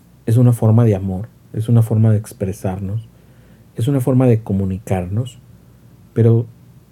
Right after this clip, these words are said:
también es una forma de refugiarnos, es una forma de premiarnos, es una forma en la que nosotros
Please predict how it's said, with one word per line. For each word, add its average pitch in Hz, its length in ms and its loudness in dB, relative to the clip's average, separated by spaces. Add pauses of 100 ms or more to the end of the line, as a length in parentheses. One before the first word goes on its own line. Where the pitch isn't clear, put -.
(140)
también 147 260 2
es 196 140 -2
una 196 120 0
forma 170 380 0
de 143 140 0
refugiarnos, 110 1040 0
es 107 140 0
una 123 240 2
forma 123 540 2 (920)
de 110 140 2
premiarnos, 113 960 2
es 110 120 -10
una 135 200 -2
forma 127 440 0
en 123 120 2
la 110 160 -2
que - 100 -6
nosotros 117 800 -2